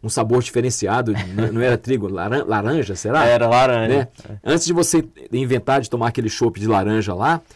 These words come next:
Speaker 1: gente tava no chopp originalzão mesmo, aquelas, aquela taça lá de qui-, meio litro, né, quinhentos M L,
Speaker 2: Uhum.
Speaker 1: e fomos contando, uma, duas, três e tal.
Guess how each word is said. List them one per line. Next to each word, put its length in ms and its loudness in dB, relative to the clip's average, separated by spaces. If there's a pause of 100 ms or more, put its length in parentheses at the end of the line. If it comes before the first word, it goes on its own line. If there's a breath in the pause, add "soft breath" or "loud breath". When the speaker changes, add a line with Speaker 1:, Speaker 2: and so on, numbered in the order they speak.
(140 soft breath)
Speaker 1:
gente 140 -6
tava 220 2
no 80 0
chopp 400 0 (140)
originalzão 680 0
mesmo, 360 0
aquelas, 380 -6 (120)
aquela 380 -4 (140)
taça 300 2
lá 120 0
de 140 -4
qui-, 320 -8
meio 240 2
litro, 300 2
né, 100 -2
quinhentos 360 -4
M 200 0
L, 340 2
Speaker 2:
Uhum. 460 -8 (100)
Speaker 1:
e 100 -4
fomos 200 0
contando, 440 0
uma, 260 0
duas, 340 2
três 300 2
e 40 -16
tal. 280 -2